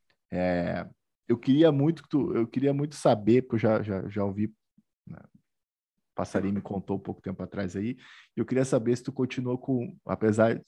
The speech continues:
ter feito tanta televisão, se tu continua com medo de avião. Se tu já, se a, a, já voa, tu continua ainda traumatizado de avião?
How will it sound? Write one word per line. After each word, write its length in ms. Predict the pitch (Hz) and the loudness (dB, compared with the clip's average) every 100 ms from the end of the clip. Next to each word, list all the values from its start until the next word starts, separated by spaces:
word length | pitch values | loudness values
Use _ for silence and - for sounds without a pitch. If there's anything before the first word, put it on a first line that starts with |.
| - | -4
ter 100 | 104 | -2
feito 260 | - 110 - | 0 -2 -2
tanta 180 | 127 127 | -4 -2
televisão, 420 | 120 113 107 107 | -2 0 2 0
se 60 | 107 | 0
tu 60 | - | -6
continua 340 | 123 127 120 | -6 -4 -6
com 120 | - 123 | -4 -2
medo 180 | 117 | -2
de 100 | 120 | 0
avião. 400 | 127 123 117 113 - _ _ | 0 2 0 -2 -10 _ _
Se 100 | - | -6
tu 100 | 110 | 0
já, 160 | 120 113 | 2 2
se 160 | - | 6
a, 300 | 123 113 101 - - - - - 143 139 | 8 10 8 2 -18 -18 -18 -8 2 8
a, 200 | 123 131 | 10 10
já 260 | 131 104 131 | 10 10 10
voa, 500 | 113 135 156 160 151 | 12 10 12 10 8
tu 140 | 160 139 | 0 0
continua 440 | 147 - 139 131 | -2 0 2 4
ainda 160 | 120 117 - 117 - | 4 2 -2 -6 -8
traumatizado 760 | - 120 117 117 127 110 110 110 | 4 8 10 8 6 6 6 6
de 80 | 107 | 0
avião? 340 | 107 117 143 | -2 -2 -4